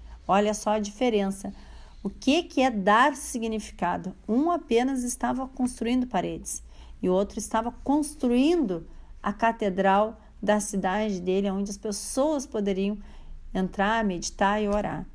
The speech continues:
Isso é dar significado às nossas vidas. Então, pare e pense hoje: qual é o significado que você tá dando pra sua vida?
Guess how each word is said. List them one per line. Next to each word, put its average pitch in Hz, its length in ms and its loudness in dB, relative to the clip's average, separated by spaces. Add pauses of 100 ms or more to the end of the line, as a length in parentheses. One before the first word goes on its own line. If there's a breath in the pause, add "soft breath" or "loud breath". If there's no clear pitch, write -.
(280)
Isso 247 600 0
é 190 100 2
dar 196 400 2
significado 190 840 -4
às 175 100 -4
nossas 180 400 -6
vidas. - 360 -8 (360 soft breath)
Então, 233 180 -4
pare 254 320 2
e 247 40 -4
pense 202 520 0
hoje: 180 300 -2 (460 soft breath)
qual 220 200 6
é 277 400 6
o 247 80 -4
significado 214 960 -2
que - 120 -12
você 196 240 -4
tá 185 140 -4
dando 170 240 -6
pra 165 160 -8
sua 170 200 -6
vida? 165 260 -8